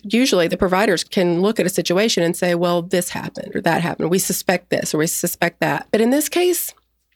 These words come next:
they were just sort of, you know, just like, "Well, I don't know, you know, he, maybe this or maybe that." But the family is just like, "No,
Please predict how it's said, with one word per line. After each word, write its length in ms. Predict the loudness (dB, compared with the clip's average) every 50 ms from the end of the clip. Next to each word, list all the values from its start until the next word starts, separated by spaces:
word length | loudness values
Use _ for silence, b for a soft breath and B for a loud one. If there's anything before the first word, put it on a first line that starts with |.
| _ _ _ _ _
they 100 | 0 0
were 160 | 2 2 0 0
just 260 | 0 -2 -4 -2 0
sort 200 | 0 0 2 2
of, 240 | 0 -2 -4 -6 -2
you 100 | 0 2
know, 280 | 2 2 2 0 -2 -4
just 280 | -6 -6 -6 -4 -2
like, 200 | -2 -2 -2 -4 _ -4
"Well, 180 | -2 -2 0
I 100 | 0 0
don't 140 | 0 0 0
know, 300 | 0 0 0 2 2 2
you 100 | 2 2
know, 140 | 2 0 0
he, 240 | 0 0 -2 -2 -6 B B B B B B B B B B B
maybe 340 | 0 2 2 4 2 2 2
this 320 | 2 2 2 2 2 2
or 40 | 2
maybe 180 | 2 2 2 2
that." 280 | 2 2 2 2 0
But 100 | 0 -2
the 60 | -2
family 360 | 0 2 2 2 2 2 2 2
is 140 | 0 0
just 180 | -2 -4 -2 0
like, 260 | 0 0 0 -2 -2
"No, 540 | 0 0 2 2 2 2 0 0 -2 -6 -10